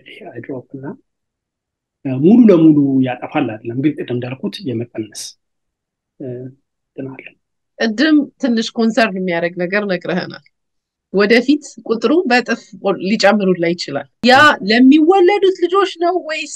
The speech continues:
Speaker 2: እኛ እድሜ ሰጥቶን ለኖር ነው የሚያሰጋናል ወይስ ገና ለሚመጡት ልጆች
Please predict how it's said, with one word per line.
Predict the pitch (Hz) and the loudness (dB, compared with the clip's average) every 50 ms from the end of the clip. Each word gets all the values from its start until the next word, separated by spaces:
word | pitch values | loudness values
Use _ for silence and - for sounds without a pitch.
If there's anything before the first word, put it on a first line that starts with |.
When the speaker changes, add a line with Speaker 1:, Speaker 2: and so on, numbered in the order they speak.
| - - | -14 -8
Speaker 2:
እኛ | - 220 233 240 269 | -6 -4 0 2 2
እድሜ | 269 240 262 262 262 | 2 2 2 0 0
ሰጥቶን | 262 240 240 233 - 254 233 226 | 0 0 -2 0 0 0 0 0
ለኖር | 214 226 226 240 233 240 233 | 2 0 0 0 0 -2 -2
ነው | 226 226 226 226 | -2 -4 -4 -4
የሚያሰጋናል | 226 226 208 208 214 214 - 214 190 180 185 180 175 175 175 175 175 175 | -4 -6 -6 -6 -6 -6 -6 -8 -6 -4 -4 -4 -2 -2 -4 -4 -4 -4
ወይስ | 202 247 392 453 - - | -2 -2 -2 -2 -4 -6
ገና | - - 226 233 226 226 | -4 -2 0 2 2 2
ለሚመጡት | 226 226 220 220 226 233 220 220 214 208 - 202 190 196 | 2 0 0 -2 -2 -2 -2 -2 -4 -6 -8 -12 -14 -12
ልጆች | 190 180 170 180 180 180 | -12 -8 -6 -6 -6 -6